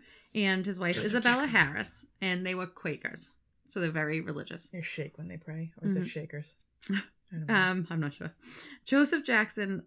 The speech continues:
Speaker 1: Lister, the father, was a wine merchant and a, like, a side scientist. Like, he was a wine merchant, and then on the side, he
Speaker 2: A
Speaker 1: did, like,
Speaker 2: side
Speaker 1: little
Speaker 2: merchant.
Speaker 1: science things. And he was a micros-,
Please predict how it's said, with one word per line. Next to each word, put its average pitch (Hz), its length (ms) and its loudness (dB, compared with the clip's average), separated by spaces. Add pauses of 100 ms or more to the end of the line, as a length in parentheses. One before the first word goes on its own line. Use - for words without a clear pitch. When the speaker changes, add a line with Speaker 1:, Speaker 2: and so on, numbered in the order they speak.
Speaker 1:
Lister, 170 380 0
the 165 120 0
father, 156 400 -2 (460)
was 220 160 6
a 202 80 6
wine 226 420 4
merchant 156 520 -2 (260)
and 190 200 0
a, 165 360 4 (160)
like, 185 180 0
a 175 80 2
side 214 580 4
scientist. 175 800 2 (300)
Like, 196 220 6
he 202 260 6
was 196 160 2
a 202 60 2
wine 226 240 12
merchant, 156 280 0
and 190 60 0
then 180 100 2
on 185 100 4
the 185 80 0
side, 220 340 6
he 190 80 4
Speaker 2:
A - 20 2
Speaker 1:
did, 185 160 4
like, 190 180 6
Speaker 2:
side 226 80 2
Speaker 1:
little 196 160 4
Speaker 2:
merchant. 190 120 2
Speaker 1:
science 180 340 2
things. 165 260 -2 (600)
And 214 120 6
he 220 100 4
was 202 140 2
a 180 280 4 (440)
micros-, 226 760 2